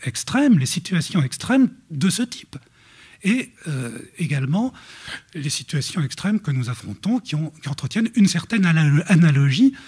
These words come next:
avec, euh, ce qui s'est passé au début des années quatre-vingt-dix dans les deux contextes que je viens de simplement mentionner. Donc, je, je, je pars de là, et je, il me semble que par rapport à cette grande distance que le philosophe entretient par rapport aux exigences de, euh,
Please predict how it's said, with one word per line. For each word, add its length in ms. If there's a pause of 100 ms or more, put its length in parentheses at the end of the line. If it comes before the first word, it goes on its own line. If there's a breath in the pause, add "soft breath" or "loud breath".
(200 loud breath)
avec, 460
euh, 580
ce 160
qui 140
s'est 120
passé 300
au 60
début 220
des 180
années 140
quatre-vingt-dix 540
dans 120
les 120
deux 120
contextes 480
que 100
je 100
viens 220
de 240 (560 loud breath)
simplement 760
mentionner. 460 (420 loud breath)
Donc, 280 (100)
je, 220
je, 140 (100)
je 160
pars 220
de 100
là, 200
et 40
je, 100 (140)
il 120
me 140
semble 400 (540 loud breath)
que 120
par 200
rapport 280
à 60
cette 260
grande 260
distance 520
que 100
le 120
philosophe 540
entretient 580
par 180
rapport 300
aux 60
exigences 760
de, 100
euh, 400